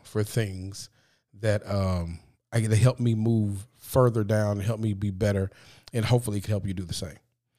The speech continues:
All right, so this, this first one, the idea of refocusing. Sometimes um, it's not the problem. Sometimes it's the perspective, right?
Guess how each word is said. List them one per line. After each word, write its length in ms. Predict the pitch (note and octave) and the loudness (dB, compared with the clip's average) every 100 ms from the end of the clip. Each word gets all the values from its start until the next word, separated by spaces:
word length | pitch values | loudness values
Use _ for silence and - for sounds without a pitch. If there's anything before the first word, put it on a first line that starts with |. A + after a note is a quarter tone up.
| - | -20
All 60 | - - | -14 0
right, 80 | C#3 | 4
so 100 | D#3 | 4
this, 320 | D#3+ D3+ - | 4 2 -4
this 240 | F3 D#3+ - | -2 0 0
first 360 | - G3 - | 0 0 0
one, 220 | A2+ F#2+ - | -4 -8 -10
the 160 | A#2+ - | -10 -2
idea 420 | C#3 C3+ A#2+ D3 C#3+ | 0 0 0 0 0
of 100 | A2 | -2
refocusing. 720 | C3 B2+ A#2 A#2 G#2 F2 - _ _ _ _ _ _ _ _ _ _ _ _ - | -2 -2 -2 -2 -4 -8 -10 _ _ _ _ _ _ _ _ _ _ _ _ -4
Sometimes 880 | - G3 A3 G3+ F3 D#3 C#3+ C#3+ - _ _ _ _ - | 2 2 2 0 0 -2 -4 -6 -10 _ _ _ _ -6
um, 440 | C#3+ C3 A#2 G#2 - | -2 0 -2 -6 -6
it's 260 | F3+ E3 C#3+ | -2 0 0
not 280 | D3 C#3+ - | -2 -4 -8
the 60 | G2 | -12
problem. 840 | - D3+ C#3+ A2+ F2 E2 D#2+ F#2+ _ _ _ _ _ _ _ - | -6 -4 -2 -4 -6 -12 -16 -20 _ _ _ _ _ _ _ -4
Sometimes 520 | - F#3 E3+ D3+ C3 | 0 2 2 0 0
it's 160 | C3 | -4
the 100 | - | -4
perspective, 680 | A#2 A#2+ - A2+ - - - _ _ _ _ _ _ _ _ _ _ _ | -4 -4 -2 -2 -4 -18 -20 _ _ _ _ _ _ _ _ _ _ _
right? 240 | A2 C#3 | 0 0